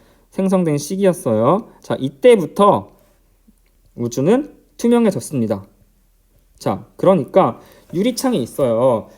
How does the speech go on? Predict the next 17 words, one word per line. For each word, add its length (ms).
근데 240
거기를 560
막 220
종이 220
같은 300
걸로 180
막아놓으면은 800
불투명해서 920
빛이 260
빠져나갈 380
수가 220
없죠. 480
하지만 440
그 140
종이를 880
치우고 400
나서 480